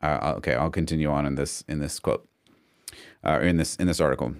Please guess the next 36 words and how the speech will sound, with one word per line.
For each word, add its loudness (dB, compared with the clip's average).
Belanda 8
wrote, 8
he's 2
disgusted 2
and 8
dismayed 4
by 4
the 4
act. 2
He -4
said, 2
quote, 4
"I'm 2
aware 8
the 6
law 8
says 4
men's 8
bathroom, 4
but 0
the 2
actions 2
today 6
led 4
to 0
vandalism 6
and 2
destruction 4
of 2
property, 6
and 0
they 4
were 4
the 2
work 6
of 4